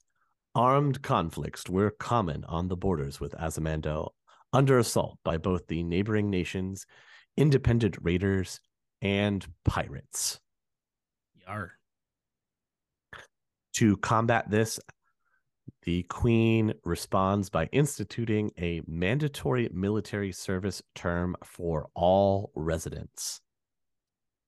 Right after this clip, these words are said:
Speaker 1: And that is a requirement that continues into the future.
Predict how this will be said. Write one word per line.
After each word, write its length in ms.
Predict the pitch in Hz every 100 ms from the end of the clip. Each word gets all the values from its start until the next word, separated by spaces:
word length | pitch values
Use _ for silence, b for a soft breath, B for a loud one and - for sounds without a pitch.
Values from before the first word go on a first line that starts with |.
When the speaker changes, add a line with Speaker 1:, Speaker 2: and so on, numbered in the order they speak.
| _
Speaker 1:
And 120 | 98 90
that 120 | 85
is 140 | 82
a 60 | 87
requirement 600 | 85 - 90 85 87 -
that 200 | 82 -
continues 920 | 98 87 - 107 92 78 76 - - _ _ _ _ _ _
into 240 | 95 90 90
the 80 | 80
future. 420 | 80 - -